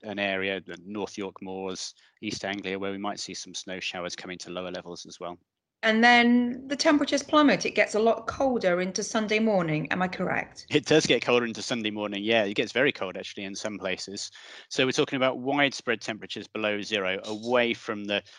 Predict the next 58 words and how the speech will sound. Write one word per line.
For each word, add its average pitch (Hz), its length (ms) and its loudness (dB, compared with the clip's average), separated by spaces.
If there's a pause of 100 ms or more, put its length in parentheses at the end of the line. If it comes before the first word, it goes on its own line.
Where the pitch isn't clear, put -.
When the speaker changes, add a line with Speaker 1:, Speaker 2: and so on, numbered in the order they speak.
(160)
Speaker 1:
very 110 300 2
near 107 220 2
to - 120 -14
the 95 80 -10
east 104 320 -8
coast - 480 -6
and 98 160 -6
away 101 240 -2
from 95 300 -10
West 92 260 -6
Wales 95 300 -4
and 90 100 -14
the 87 60 -8
southwest, - 580 -8
probably. 85 380 -10 (320)
In 113 100 -2
the 101 100 -2
south, 135 520 -2
we 110 80 -8
could - 180 -10
see 107 140 -8
temperatures 101 520 -8
as 92 160 -12
low 101 200 0
as 92 120 -6
minus 101 380 -4
five, 110 400 -2
minus 101 320 -4
six. - 540 -4
In 110 160 -2
Scotland, 107 500 0
we 101 60 -4
could - 180 -8
see - 140 -10
temperatures 101 480 -6
to 104 100 -12
minus 107 380 -4
ten 110 300 -4
or 95 120 -6
even 120 300 -4
a 104 40 -4
little 113 220 -2
bit 101 160 -2
lower, 107 300 4
especially - 580 -2
where 113 160 0
we've 110 160 -2
got 90 160 -4
some - 160 -8
ground 107 300 -4
that 101 80 -10
might 107 240 -4
be 104 60 -8
still 98 260 -4
covered 98 340 -8
by 98 140 -4
any 95 140 -8
snow. 92 300 -8